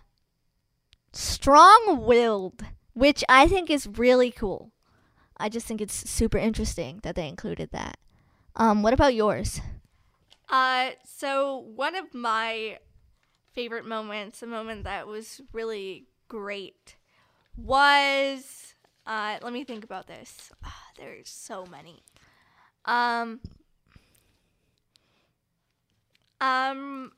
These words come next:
Speaker 2: it would probably have to be the scene, it's a scene earlier in the movie.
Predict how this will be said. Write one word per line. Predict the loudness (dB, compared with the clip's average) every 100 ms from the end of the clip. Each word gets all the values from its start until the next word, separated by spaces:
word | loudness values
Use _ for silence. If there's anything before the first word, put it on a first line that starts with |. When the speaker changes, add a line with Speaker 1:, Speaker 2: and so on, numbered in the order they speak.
| -12
Speaker 2:
it | -8 -8 -8
would | -10 -10 -14
probably | -6 0 0 0 -6 -10 -10 -12 -16 -20 -20 _ _ _ _ _ _ _
have | -6 4 6 6 2
to | -2
be | 0 -4 -6 -4 0 0 0 -2 -20 -6
the | -6
scene, | -6 -14 -12 -10 -10 -10 -10 -12 -14 _ _ -20 -20 _ _ -12 -10 4
it's | 6 6 4
a | -4
scene | -2 2 4 2 0 -2
earlier | 2 6 6 6 2 2 0
in | -2 2
the | 4
movie. | 4 2 -2 -6 -8 -8 -10